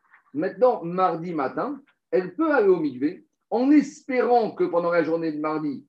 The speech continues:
elle n'aurait rien du tout. Et comme ça, mardi soir, elle est permise à son mari. Parce que la Zava, par rapport à la Nida,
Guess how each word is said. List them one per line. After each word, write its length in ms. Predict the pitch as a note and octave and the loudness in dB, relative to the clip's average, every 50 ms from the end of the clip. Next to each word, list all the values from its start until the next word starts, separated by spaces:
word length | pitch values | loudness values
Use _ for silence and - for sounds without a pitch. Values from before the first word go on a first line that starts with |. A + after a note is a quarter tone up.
| _ - | _ -6
elle 200 | A2 C3 C3+ C#3 | -4 -4 -2 0
n'aurait 300 | C#3+ C#3+ C3+ C#3 C#3+ C3+ | 0 0 0 2 0 -2
rien 400 | A#2+ B2 B2+ C#3+ D#3 E3 E3 E3 | -2 -4 -4 -4 -2 0 0 -2
du 180 | D#3 D3 D3 C#3 | -2 -2 -4 -4
tout. 300 | D3 F3 D4 D#4 - - - _ _ _ - | -2 0 0 0 -2 -4 -18 _ _ _ -10
Et 140 | - C#4 C4+ | -8 -6 -2
comme 180 | B3 A#3+ G#3+ F#3+ | 0 -2 0 0
ça, 160 | - A#3 A3+ | -4 -4 -2
mardi 300 | A3+ G3+ G3 F3 F3 C#3+ | -2 -2 -4 -4 -4 -6
soir, 200 | - G#3 A3+ A3 | -4 -4 -2 -2
elle 120 | G3+ F3 | 0 0
est 80 | E3 D3+ | 0 -2
permise 500 | - F3 E3+ F3+ G3+ A#3 C4+ A#3 - - - | -2 -2 -2 -2 -2 -4 -6 -6 -8 -6 -6
à 100 | D#3+ D#3+ | -6 -6
son 140 | - E3+ | -6 -6
mari. 260 | E3 D3+ C#3 C3+ - - | -6 -6 -6 -6 -8 -10
Parce 160 | - B2+ - | -12 -12 -10
que 80 | - D#3 | -8 -4
la 160 | D3+ E3 E3 | -2 -2 -2
Zava, 360 | D3 D3+ E3 D#3 D3+ D3+ C3 | 0 0 -2 -2 -2 -2 -4
par 140 | - - C3 | -4 -6 -6
rapport 380 | C#3+ C#3+ - - C#3+ C3+ - - | -6 -6 -4 -4 -4 -4 -4 -4
à 80 | C3 | -4
la 80 | C3 B2+ | -4 -4
Nida, 480 | B2+ C3+ C3+ C3+ E3 G3+ A#3+ - - | -4 -6 -4 -4 -4 -4 -4 -6 -12